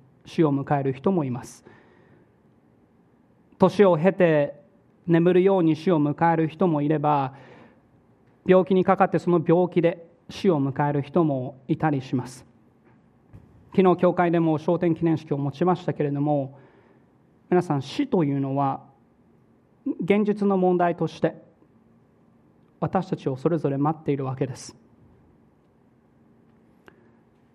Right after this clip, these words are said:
そしてそのやってくる死を迎えるにあたって、私たちには皆一人一人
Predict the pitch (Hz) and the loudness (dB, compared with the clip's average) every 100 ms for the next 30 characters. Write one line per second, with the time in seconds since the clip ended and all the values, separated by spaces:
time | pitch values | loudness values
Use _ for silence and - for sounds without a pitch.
0 | _ _ _ - 202 202 185 226 196 190 | _ _ _ 0 2 2 2 2 4 4
1 | 202 240 226 262 220 175 - - 214 185 | 4 0 0 2 2 2 -6 -2 2 4
2 | 143 143 - _ _ 165 160 196 185 180 | 2 -4 -10 _ _ 2 4 2 2 4
3 | 175 151 131 139 127 - 147 139 - - | 2 0 -2 -4 -4 -2 -2 -2 -12 -20
4 | - - - - _ _ _ _ _ _ | -20 -20 -20 -20 _ _ _ _ _ _
5 | _ _ 180 165 240 - 208 190 175 160 | _ _ -6 0 0 0 0 2 2 2
6 | 160 175 170 - 196 185 - 180 143 | 2 0 -2 -2 -2 -2 0 0 0